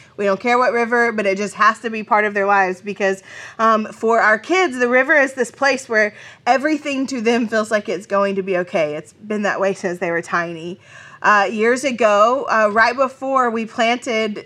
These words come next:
uh, Vineyard Springbrook, um, I was trying to figure out what the next step in my life was like and, and where God wanted me to go and,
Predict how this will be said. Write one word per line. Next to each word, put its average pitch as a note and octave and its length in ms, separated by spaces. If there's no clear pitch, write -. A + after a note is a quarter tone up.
uh, G#3+ 440
Vineyard A3+ 480
Springbrook, D4+ 540
um, A#3+ 600
I B3+ 800
was B3+ 280
trying D#4 280
to F#4+ 80
figure D#4+ 280
out A#3+ 120
what B3+ 260
the C#4 100
next C4 260
step A3+ 280
in A#3+ 100
my G#3+ 160
life G#3 400
was G3 240
like E3+ 440
and, F#3+ 200
and F#3+ 300
where A3+ 280
God A#3 200
wanted A3+ 140
me G#3+ 140
to G#3+ 60
go C#4 440
and, G#3 160